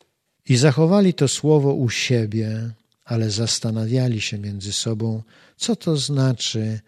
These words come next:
powstanie z martwych. Pytali go też, mówiąc: „Cóż to mówią uczeni w piśmie, że Eliasz ma przyjść pierwej?” A on im odrzekł:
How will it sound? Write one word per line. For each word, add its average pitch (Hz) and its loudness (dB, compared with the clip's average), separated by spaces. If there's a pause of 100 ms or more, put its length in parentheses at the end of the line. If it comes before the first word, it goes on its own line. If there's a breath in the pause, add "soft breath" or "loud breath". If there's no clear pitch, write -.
(140)
powstanie 104 -4
z 95 -6
martwych. 101 -12 (600)
Pytali 143 2
go 113 0
też, - -6
mówiąc: 107 -4 (680)
„Cóż - -2
to 180 4
mówią 160 6
uczeni 123 0
w - -8
piśmie, 120 -2 (320 soft breath)
że 120 -4
Eliasz 127 0
ma 117 -4
przyjść - -6
pierwej?” 107 -8 (680)
A 120 4
on 139 6
im 127 0
odrzekł: 110 -4